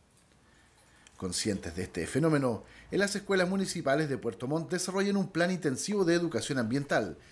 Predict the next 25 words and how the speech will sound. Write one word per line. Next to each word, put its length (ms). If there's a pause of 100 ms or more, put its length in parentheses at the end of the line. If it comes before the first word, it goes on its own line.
(240)
que 100
apunta 320
a 60
generar 400
en 80
los 100
más 160
pequeños 640 (320)
el 160
interés 480
y 80
respeto 500
por 140
la 100
naturaleza 760 (400)
que 80
les 180
permitirá 540
hacer 240
la 100
diferencia 680
con 160
las 120
generaciones 580
pasadas. 640